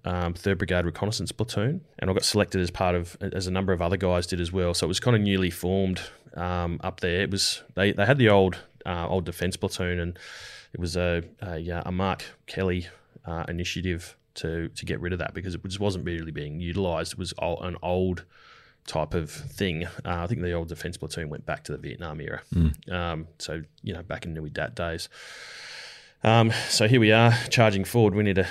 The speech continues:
Speaker 1: change the capability. So we turned it into a brigade level reconnaissance platoon so that the brigade commander could have, you know, he could have his little asset. So he, he could send out and go and gather information. Wouldn't have to rely on the battalions
Speaker 2: Mm.
Speaker 1: to go and do it because, you know, obviously a bat-,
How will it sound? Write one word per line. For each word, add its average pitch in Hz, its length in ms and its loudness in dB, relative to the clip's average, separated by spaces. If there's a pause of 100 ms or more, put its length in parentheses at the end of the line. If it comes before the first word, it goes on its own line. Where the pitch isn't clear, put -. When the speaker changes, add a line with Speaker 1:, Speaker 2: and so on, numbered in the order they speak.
Speaker 1:
change 104 300 2
the 87 80 -2
capability. 95 600 2
So - 140 2
we 101 60 2
turned 135 220 4
it 87 40 4
into 92 140 2
a 87 40 2
brigade 90 460 0
level 82 160 0
reconnaissance - 460 -2
platoon 80 380 -4
so 92 220 0
that - 120 -2
the 87 120 -2 (220)
brigade 90 300 0
commander 87 340 -2
could - 140 -10
have, 85 420 -4 (340)
you 98 100 -6
know, 80 140 -2
he 104 160 0
could 92 120 -4
have 87 220 -2
his 82 260 -4
little 82 180 -6
asset. - 540 -2 (380)
So 82 220 -2
he, 82 160 -8
he 95 140 -2
could 85 220 -6
send 87 320 -2
out 87 260 2
and 92 100 -6
go 87 140 0
and 85 140 -4
gather 90 320 2
information. 85 540 -6
Wouldn't 95 120 -2
have 87 100 -8
to 87 100 -6
rely 80 340 -2
on 76 100 -6
the 71 60 -10
battalions 80 640 -6 (220)
Speaker 2:
Mm. - 100 2 (340)
Speaker 1:
to 73 100 -10
go 80 140 -2
and 76 80 -6
do 90 140 -2
it - 40 -2
because, 98 220 -4
you - 120 -8
know, 90 200 0
obviously 92 220 -2
a 76 40 -6
bat-, - 140 -10